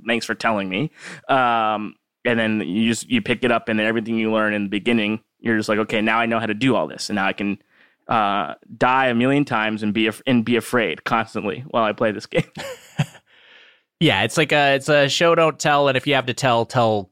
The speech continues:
Speaker 2: quietly.
Speaker 1: Yes.
Speaker 2: Uh, light touch. Um, hey, those are our thoughts and tutorials.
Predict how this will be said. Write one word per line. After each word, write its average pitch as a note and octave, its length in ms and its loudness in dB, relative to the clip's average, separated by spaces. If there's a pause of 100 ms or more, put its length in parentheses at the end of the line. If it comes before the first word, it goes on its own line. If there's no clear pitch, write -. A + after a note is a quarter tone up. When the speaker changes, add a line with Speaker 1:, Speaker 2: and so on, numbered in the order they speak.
Speaker 2:
quietly. D#2+ 760 -4
Speaker 1:
Yes. G#2 340 0
Speaker 2:
Uh, G2 80 -2
light F#2+ 200 -2
touch. - 400 -6 (720)
Um, C#3 440 2 (560)
hey, C3+ 420 0 (880)
those F#3 180 4
are E3+ 60 4
our D3 120 4
thoughts A#2 280 0
and G#2 100 -2
tutorials. G2+ 720 0